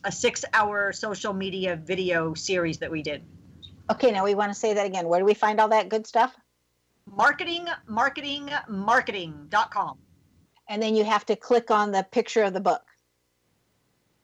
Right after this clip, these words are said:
Speaker 2: Did I hear
Speaker 1: Uh,
Speaker 2: that right?
Speaker 1: I, I don't think so. I think you, you just buy the book. I think that takes you to the Amazon site where you can buy the book.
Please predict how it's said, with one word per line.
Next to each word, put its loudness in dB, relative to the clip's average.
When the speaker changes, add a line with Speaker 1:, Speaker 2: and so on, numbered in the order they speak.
Speaker 2:
Did -6
I 0
hear 2
Speaker 1:
Uh, 0
Speaker 2:
that 4
right? 0
Speaker 1:
I, 4
I 0
don't -8
think -12
so. -10
I -4
think -8
you, -6
you -4
just -6
buy 4
the -10
book. -6
I -8
think -6
that -4
takes -4
you -8
to -8
the -8
Amazon 0
site -2
where -10
you -10
can -6
buy 0
the -10
book. -12